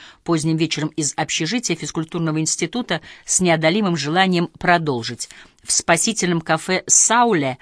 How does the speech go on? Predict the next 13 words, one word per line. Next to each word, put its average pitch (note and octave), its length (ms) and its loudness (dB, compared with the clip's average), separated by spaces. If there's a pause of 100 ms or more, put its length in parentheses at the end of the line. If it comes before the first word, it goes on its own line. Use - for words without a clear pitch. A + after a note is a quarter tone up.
(260)
был F3 280 2
закрытый E3+ 540 -2
вечер, F#3+ 380 -4 (260)
однако F#3 400 2
из F#3 260 0
дома C4+ 220 2
по E3+ 140 -4
соседству D#3+ 560 -2
гремела F#3+ 360 0
музыка, A3 420 -2
и D#3+ 60 0
когда F3 400 0
грянула D3+ 560 0